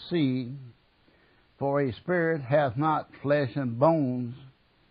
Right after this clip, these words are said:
as ye see me have. When he had thus spoken, he showed them his hands and his feet. And while they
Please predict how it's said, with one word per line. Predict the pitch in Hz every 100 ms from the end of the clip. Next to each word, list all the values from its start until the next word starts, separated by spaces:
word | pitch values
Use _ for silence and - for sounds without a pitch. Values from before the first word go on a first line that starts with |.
| _ _ _ _ _ -
as | 120 123
ye | 110 147 143
see | - 156 147
me | 147 139
have. | 113 165 113 87 73 - _ _ _ _ _ _ _ _ _ _ _ _ _ _
When | 113 120
he |
had | 104
thus | 143 143
spoken, | 170 160 147 143
he | 143 117
showed | 170 165 135
them | 143
his | 139 101
hands | 139 147 143 135
and | 135 135
his | 113 -
feet. | 160 127 - _ _ _ _ _ _ _ _
And | 110 117
while | 160 156
they | 151 156 131